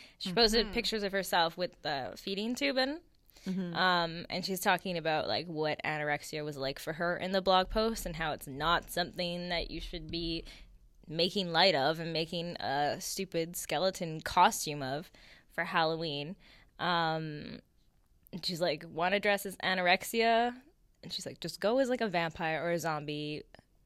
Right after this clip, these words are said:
Speaker 1: or whatever." And she says, "Because one third of us are dead,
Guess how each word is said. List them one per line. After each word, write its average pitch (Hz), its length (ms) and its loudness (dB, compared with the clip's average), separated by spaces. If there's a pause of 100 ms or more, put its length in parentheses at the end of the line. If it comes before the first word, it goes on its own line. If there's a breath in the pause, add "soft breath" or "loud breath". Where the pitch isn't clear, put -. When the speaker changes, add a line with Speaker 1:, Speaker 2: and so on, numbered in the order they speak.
(100)
Speaker 1:
or 139 220 -4
whatever." 147 600 -2
And 156 180 -8
she - 60 -8
says, - 180 -14
"Because 147 600 -6 (540)
one 170 260 -2
third 185 300 4
of 160 100 2
us 156 200 0
are 151 140 0
dead, 151 460 0